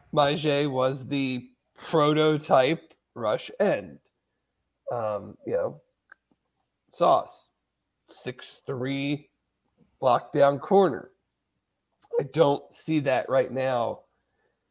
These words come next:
with the guys that are coming back. They're very, very good players. They're very, very good college players.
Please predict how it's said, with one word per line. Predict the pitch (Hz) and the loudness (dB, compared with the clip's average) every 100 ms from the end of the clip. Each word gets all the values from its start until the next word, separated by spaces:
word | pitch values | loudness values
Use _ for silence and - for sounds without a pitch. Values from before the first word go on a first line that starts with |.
| _ _ _ _ _ _ _ _ _ _ _ _ | _ _ _ _ _ _ _ _ _ _ _ _
with | 151 147 - _ _ 151 | 2 2 0 _ _ 0
the | |
guys | 143 131 131 135 | 6 8 8 2
that | 139 - _ _ _ - | -6 -8 _ _ _ -6
are | 147 | -2
coming | 143 131 117 | 0 0 0
back. | 110 - - - - _ _ _ _ | -2 -2 -6 -18 -20 _ _ _ _
They're | 160 | 2
very, | 180 240 269 | 10 10 10
very | 220 | 8
good | 214 214 | 6 2
players. | 180 165 208 214 - | 4 6 6 2 -2
They're | 117 | -8
very, | 107 131 147 | -4 -4 0
very | 156 | -2
good | 151 165 147 _ - | -2 -4 -8 _ -6
college | - 139 160 151 | 2 2 2 -2
players. | 180 185 226 240 147 | 0 2 2 -2 -8